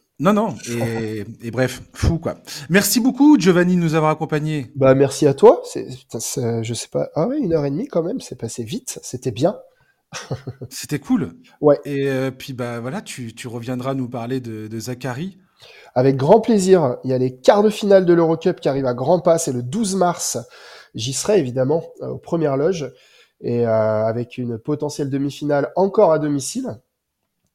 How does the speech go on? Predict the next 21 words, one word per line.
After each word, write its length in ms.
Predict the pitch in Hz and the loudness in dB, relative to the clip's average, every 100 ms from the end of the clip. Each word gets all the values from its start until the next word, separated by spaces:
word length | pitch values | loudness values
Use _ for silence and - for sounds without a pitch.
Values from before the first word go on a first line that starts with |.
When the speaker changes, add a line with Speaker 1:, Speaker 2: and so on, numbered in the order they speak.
| _ | _
Speaker 2:
Et, 160 | 143 135 | -4 0
euh, 600 | 123 117 117 113 113 117 | 0 0 -2 -2 -2 -4
enfin, 200 | 127 143 | -4 -4
qui 160 | 127 139 | -4 -6
se 80 | 127 | -2
jouera 220 | 143 151 | 0 0
sur 160 | 147 | -2
trois 180 | 131 139 | -6 -4
matchs, 300 | 143 - - | -2 -4 -8
mais 80 | 127 | -6
avec 200 | 120 127 | -4 -2
l'avantage 380 | 143 131 131 120 | -2 -2 -4 -6
du 100 | 117 | -6
terrain. 280 | 120 117 - _ - - - - - | -8 -8 -14 _ -20 -20 -20 -20 -6
Donc, 260 | 131 117 - | -4 -4 -2
euh, 240 | 110 110 | 0 0
voilà, 300 | 104 123 220 135 117 | 0 -2 -2 -6 -8
en 120 | - 127 | -2 0
espérant 600 | 151 - 147 139 160 139 | -2 0 0 2 2 0
vivre 280 | 123 143 160 | -2 -6 -4
un, 220 | 127 117 | -4 -6